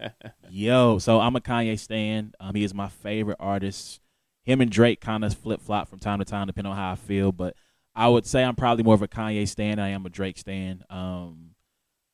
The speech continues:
Speaker 2: so he's going on tour. Bad news, no Kansas City stop. Um, me and Dre, the homie Dre, uh, formerly known as Dre Senior,
Speaker 1: Shout
Speaker 2: went
Speaker 1: out to
Speaker 2: to
Speaker 1: Dre.
Speaker 2: the Yeezus tour,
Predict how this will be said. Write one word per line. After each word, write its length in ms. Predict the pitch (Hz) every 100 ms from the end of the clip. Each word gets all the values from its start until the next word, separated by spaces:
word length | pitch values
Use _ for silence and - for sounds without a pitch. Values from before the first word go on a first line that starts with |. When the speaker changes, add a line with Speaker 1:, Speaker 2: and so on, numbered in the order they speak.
| _ _ _ _ _ _ _
Speaker 2:
so 460 | - - 117 113
he's 160 | 110 113
going 200 | 127 131
on 100 | 120
tour. 460 | - 123 113 110 107
Bad 320 | 127 135 127
news, 600 | 127 123 120 113 - -
no 160 | 113 120
Kansas 320 | 123 113 107
City 180 | 113 110
stop. 380 | - 107 104 _ 98
Um, 420 | 101 98 98 98
me 160 | 120
and 100 | 120
Dre, 440 | 98 117 113 113 110
the 80 | 101
homie 260 | 113 110
Dre, 440 | 98 107 104 107 104 _
uh, 200 | 98 95
formerly 260 | - 110 104
known 200 | 107 107
as 80 | 92
Dre 180 | 107
Senior, 300 | 104 123 120
Speaker 1:
Shout 80 | 110
Speaker 2:
went 120 | 117
Speaker 1:
out 60 | 110
to 60 | 113
Speaker 2:
to 60 | 113
Speaker 1:
Dre. 80 | 107
Speaker 2:
the 160 | 101 - _ _ _ 107 143
Yeezus 260 | 135 131 -
tour, 540 | - 135 127 127 127